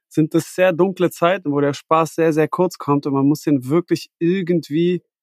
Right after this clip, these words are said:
oder zumindest geht's mir so, trotzdem aufrechterhalten, weil sonst geht man halt auch verloren in einem Album.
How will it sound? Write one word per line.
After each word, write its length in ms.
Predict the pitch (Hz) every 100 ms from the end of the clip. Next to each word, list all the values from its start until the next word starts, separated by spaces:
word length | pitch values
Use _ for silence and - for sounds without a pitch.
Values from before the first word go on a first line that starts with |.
| -
oder 180 | 143 135
zumindest 360 | - 156 143
geht's 240 | - 131 -
mir 180 | 175 160
so, 260 | 143 143 -
trotzdem 800 | - 156 165 - 165 165 160 156 -
aufrechterhalten, 840 | 151 180 143 127 135 120 139 - 135
weil 100 | 127
sonst 400 | 135 135 - - _ - -
geht 180 | 143 147
man 140 | 139
halt 100 | 139
auch 100 | 135
verloren 420 | - 131 135 165
in 140 | 135 117
einem 100 | 113
Album. 400 | 120 117 117